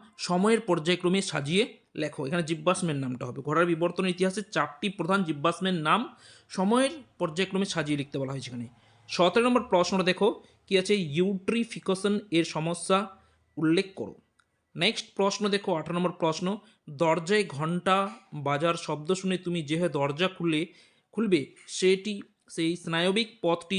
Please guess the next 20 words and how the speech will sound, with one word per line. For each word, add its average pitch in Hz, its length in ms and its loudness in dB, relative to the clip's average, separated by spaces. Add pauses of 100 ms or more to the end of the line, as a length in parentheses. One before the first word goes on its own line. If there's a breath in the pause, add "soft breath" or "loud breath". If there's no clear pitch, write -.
ছকের 175 360 0
মাধ্যমে, 156 540 -2
আহ, 165 1300 -6 (100)
দেখাও। 139 320 -2 (520)
অর্থাৎ 151 180 -6
দেখাতে 160 300 -4
বলা 151 140 0
হয়, 139 140 -6
ছকের 165 260 -6
মাধ্যমে 165 260 -2
তোমাদেরকে, 160 380 -2
আহ, - 560 -4
লিখে 196 240 2
দিতে 143 200 -4
হবে। 135 160 -6
তারপর 170 220 0
নেক্সট 196 300 0
প্রশ্ন 190 320 0
দেখো 175 220 -2
কি 180 120 -6